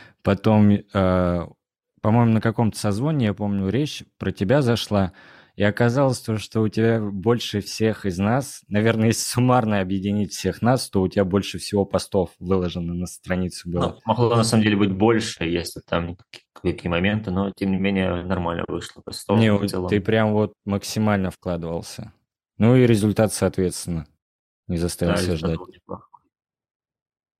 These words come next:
Speaker 1: Прикольно.
Speaker 2: Ну,
Speaker 1: А вот
Speaker 2: да.
Speaker 1: еще такой вопрос к тебе получается. Потом, я, насколько знаю, ты начал использовать таргет.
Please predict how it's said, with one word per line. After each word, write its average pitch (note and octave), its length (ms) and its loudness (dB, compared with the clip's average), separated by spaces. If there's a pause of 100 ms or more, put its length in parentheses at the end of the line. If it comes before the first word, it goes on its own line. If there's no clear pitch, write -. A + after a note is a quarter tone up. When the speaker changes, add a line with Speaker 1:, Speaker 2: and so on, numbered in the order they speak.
(1200)
Speaker 1:
Прикольно. F2+ 540 -2
Speaker 2:
Ну, A#2+ 120 -4 (160)
Speaker 1:
А A2+ 180 2
вот C#3+ 220 4
Speaker 2:
да. F2 120 -6
Speaker 1:
еще A#2+ 280 0
такой A#2 300 2
вопрос B2+ 380 0
к - 40 -20
тебе G#2+ 180 -2
получается. F#2 1080 -4 (180)
Потом, D#3+ 420 2
я, A2+ 260 4
насколько A2 460 -2
знаю, C#3 280 -2
ты A2+ 240 -2
начал A2 400 -2
использовать G2+ 600 -2
таргет. F2 520 -2